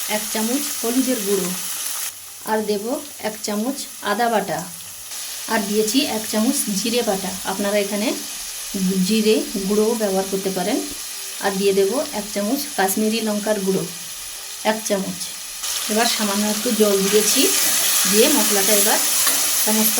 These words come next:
মশলা তেলের সঙ্গে কিছুক্ষণ কষিয়ে নেব। মশলাটা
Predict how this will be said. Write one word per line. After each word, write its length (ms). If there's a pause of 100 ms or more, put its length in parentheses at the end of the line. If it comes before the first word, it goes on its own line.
মশলা 300
তেলের 320
সঙ্গে 320
কিছুক্ষণ 460
কষিয়ে 380
নেব। 160 (3000)
মশলাটা 440